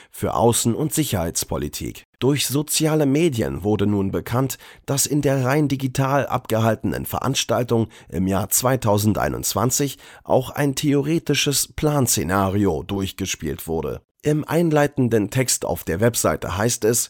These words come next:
dass der thematische Fokus neben der Erneuerung der transatlantischen Beziehungen im März zweitausendeinundzwanzig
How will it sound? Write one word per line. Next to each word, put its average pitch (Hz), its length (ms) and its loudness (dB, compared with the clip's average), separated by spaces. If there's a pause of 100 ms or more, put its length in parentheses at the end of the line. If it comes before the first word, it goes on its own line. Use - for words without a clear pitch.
(160)
dass 123 260 0
der 143 180 0
thematische 151 640 0
Fokus 98 640 -2
neben 104 360 4
der 107 200 4
Erneuerung 120 680 4
der 95 160 2
transatlantischen 110 920 0
Beziehungen 117 600 2
im 87 200 -2
März 113 340 0
zweitausendeinundzwanzig 107 1400 -2